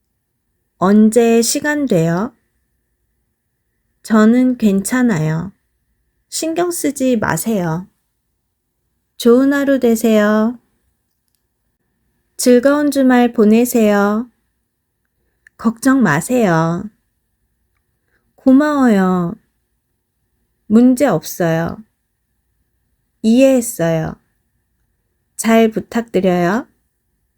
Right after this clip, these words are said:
정말 친절하시네요. 기억해 주세요. 여기 앉아도 돼요? 무슨 계획 있어요?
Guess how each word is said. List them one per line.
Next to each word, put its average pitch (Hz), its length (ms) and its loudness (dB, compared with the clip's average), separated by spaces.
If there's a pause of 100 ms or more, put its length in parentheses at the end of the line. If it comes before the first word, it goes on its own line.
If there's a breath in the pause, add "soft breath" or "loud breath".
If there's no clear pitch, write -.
(1080)
정말 226 640 2
친절하시네요. 226 1400 -2 (1700)
기억해 262 540 0
주세요. 180 680 -4 (1080)
여기 220 560 2 (100)
앉아도 226 580 0
돼요? 196 480 -2 (1600)
무슨 226 640 2
계획 220 440 2
있어요? 175 640 -4